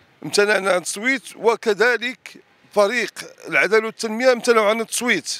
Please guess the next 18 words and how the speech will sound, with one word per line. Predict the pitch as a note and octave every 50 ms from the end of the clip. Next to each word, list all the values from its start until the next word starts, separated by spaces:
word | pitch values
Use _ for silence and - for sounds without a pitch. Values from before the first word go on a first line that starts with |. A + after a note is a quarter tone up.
| - _ _ _ _ _ _ _ _ - - - _ _ _ -
بعدما | D#3+ F#3+ F#3+ E3 G#3 G#3+ A3+ A#3
تم | A3 - - A3 G#3 G3+
الاتفاق | G#3 G3 - - G3+ G3+ F#3+ A#3+ G#3+ - -
مع | F3+ F3 C#3+ E3
الرئاسة | D#3 D3 D#3+ - - B3+ B3 - - G3+ A3+ C4 C#4+ _ _ _ _ _ _ _ -
على | D3+ D#3 -
أساس | - F3+ F#3+ - - G3+ F#3 - -
تقديم | - - E3 F#3 F3+ D#3+
اقتراحات. | - - - F3 E3 D#3 - - A3 A#3+ C4 - - - _ - - - - _ -
وبعد | D3 E3 E3 A3 G3+ E3+ E3 D#3+ G3 G3 F#3+ F#3 F3 F3 F3 F3 F3+ E3+ E3 E3 D#3 D3+ D3 C#3+ C#3+ C#3 B2+ A2+ D3+ F3+
رفع | G#3 - - E3 C#3+ D#3+
الجلسة | D#3 C3 A#2+ C#3+ E3+ C#3+ B2 E3+ D#3 - - G3+ A#3 B3 C4 - _ _ _ - _ _ _ _ _
باشرنا | - C#3 G3 G#3+ F#3 - A#3 A3 G3 F#3 F#3 F3+ F3 D3+ - C3
العمل، | E3+ C#3+ B2 C#3+ - E3+ E3 E3 D3 C#3+ C#3+ C#3+ D3+
آه، | C#3+ C#3 C3+ C3+ C3+ C3 B2+ B2+ B2 B2 A#2+ A#2+ B2 B2 A#2+ A#2 A#2 A#2 G2+ F#2+ G2 F2+ G2+ G#2+ - -
كممثلي | - D#3+ D3 C#3 C3+ C3 A#2 A#2 A2 G#2+ A2 A2 F#2 F2+ F2+ - C3+ D3+ D#3 D#3 - - F#3+ F#3 E3+ F3+ E3+
الأحزاب | D#3+ - - E3+ - A2+ - C3 B2+ E3 D#3+
السياسية، | - - - C#3+ D3 D3 C#3+ - D#3 D#3+ E3+ G3+ A3 A#3+ E4+